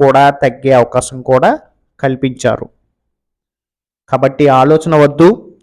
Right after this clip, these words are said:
వెంటనే వీడియోలో ఉన్న నెంబర్ని సంప్రదించండి వివరాల కొరకు. అలాగే ఇప్పుడు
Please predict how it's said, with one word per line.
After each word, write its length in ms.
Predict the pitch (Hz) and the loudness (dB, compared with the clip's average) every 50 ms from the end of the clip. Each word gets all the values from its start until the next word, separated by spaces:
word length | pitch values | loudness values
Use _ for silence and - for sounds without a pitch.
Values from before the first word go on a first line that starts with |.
| _ _ _ _ _ _ _ _ _ _ _ _ _ | _ _ _ _ _ _ _ _ _ _ _ _ _
వెంటనే 380 | 135 143 151 147 175 175 180 170 160 147 - - - _ _ _ _ _ _ _ _ _ | -2 -2 0 0 0 2 2 2 0 0 -4 -10 -18 _ _ _ _ _ _ _ _ _
వీడియోలో 400 | 139 147 151 156 170 170 170 170 165 | -2 -2 2 4 4 4 4 4 2
ఉన్న 100 | 156 156 151 143 | 2 0 -2 -2
నెంబర్ని 360 | 143 143 151 151 147 143 135 - | -2 -2 -2 -2 -2 -2 -4 -6
సంప్రదించండి 760 | 143 135 131 156 147 139 143 139 131 - 143 127 135 143 165 220 - _ _ _ _ _ _ | -8 -6 -4 -6 -6 -4 -6 -10 -10 -12 -14 -12 -12 -14 -14 -16 -18 _ _ _ _ _ _
వివరాల 340 | 135 131 127 139 139 135 135 | -4 -2 0 2 0 0 0
కొరకు. 400 | - - 127 123 - - 180 262 320 - _ _ _ _ _ _ _ _ _ _ _ _ | -2 -2 -4 -4 -4 -6 -8 -8 -8 -10 _ _ _ _ _ _ _ _ _ _ _ _
అలాగే 320 | 123 131 131 127 135 131 123 - - - _ _ _ _ _ | -8 -8 -6 -6 -6 -6 -6 -8 -12 -20 _ _ _ _ _
ఇప్పుడు 300 | 156 151 - 170 165 160 | -12 -8 -4 0 2 4